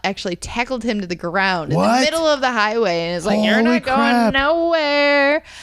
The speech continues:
Speaker 1: And Paul Onion was like, "Fuck this. I will not be your bitch."
Speaker 2: Right.
Speaker 1: And he
Speaker 2: Why did he try to take a guy by himself?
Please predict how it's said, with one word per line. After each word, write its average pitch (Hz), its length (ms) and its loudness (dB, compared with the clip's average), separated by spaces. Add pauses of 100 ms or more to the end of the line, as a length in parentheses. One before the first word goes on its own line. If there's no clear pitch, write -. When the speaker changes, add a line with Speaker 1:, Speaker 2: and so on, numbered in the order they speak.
(200)
Speaker 1:
And 202 600 -2
Paul 196 460 0
Onion 202 320 -4
was 190 140 -8
like, 170 200 -6
"Fuck - 580 -4
this. 285 380 0
I 226 160 2
will 196 240 -2
not 208 600 -2
be 208 80 -2
your 185 260 -4
bitch." 190 500 -4 (240)
Speaker 2:
Right. 135 680 0
Speaker 1:
And 208 760 -2
he 233 560 -2
Speaker 2:
Why 165 160 0
did 320 140 0
he 403 100 2
try 214 220 -2
to 160 80 -4
take 165 160 -2
a 143 80 -2
guy 131 300 0
by 151 160 -2
himself? - 600 -10